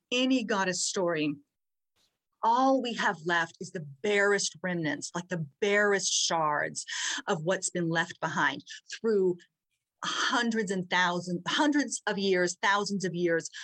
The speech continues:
of, like, other people's lenses applied on top of the story. So we just get a shard. It's like we're literally looking at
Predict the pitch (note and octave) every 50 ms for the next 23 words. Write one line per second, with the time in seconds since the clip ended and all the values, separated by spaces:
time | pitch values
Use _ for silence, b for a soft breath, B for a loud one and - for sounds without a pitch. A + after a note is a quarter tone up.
0 | B B B F#3 - F3+ E3 D#3 - _ _ - F#3+ F#3 F#3+ F#3 F3+ - G3 -
1 | E3+ E3+ E3+ D#3+ D#3+ D#3+ F3 F3 F3 E3+ D#3+ E3 D3+ - - - F3 - - -
2 | - F3+ F3 F3 E3+ E3+ E3 E3 E3+ E3 - - E3+ E3 D#3+ D#3+ - - - F3
3 | D#3 D#3+ - D3+ D3+ D3+ - - E3 D3 - E3+ - - A3 G#3+ G#3+ D4+ G4+ G#4
4 | F#4 - - A3 G#3+ F#3+ F3 - - - F3 D#3+ D#3+ D#3 D#3 - - - - A#3
5 | A3+ G#3+ A#3 C4 A#3+ G#3 F#3+ G#3+ G#3+ G#3+ G3+ F#3+ F#3 F3 E3 D#3+ E3+ E3+ - F3+
6 | E3+ D#3+ D#3+ D#3+ D#3 D3+